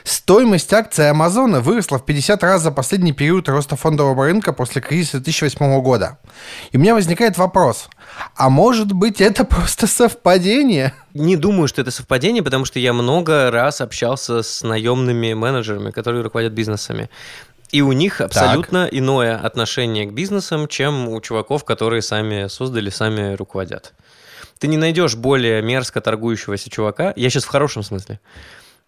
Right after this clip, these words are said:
Speaker 2: Никто не будет так мерзко и долго торговаться, как сооснователь.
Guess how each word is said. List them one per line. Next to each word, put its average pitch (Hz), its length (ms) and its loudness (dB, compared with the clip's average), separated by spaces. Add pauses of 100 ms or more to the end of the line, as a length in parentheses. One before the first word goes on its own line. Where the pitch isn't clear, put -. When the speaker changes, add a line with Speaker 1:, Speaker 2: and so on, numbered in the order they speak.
Speaker 2:
Никто 123 380 -2
не 175 80 2
будет 131 200 0
так 123 180 -2
мерзко 139 500 0
и 107 120 -8
долго 113 320 -2
торговаться, 113 580 -2
как 117 200 -4
сооснователь. 113 640 -6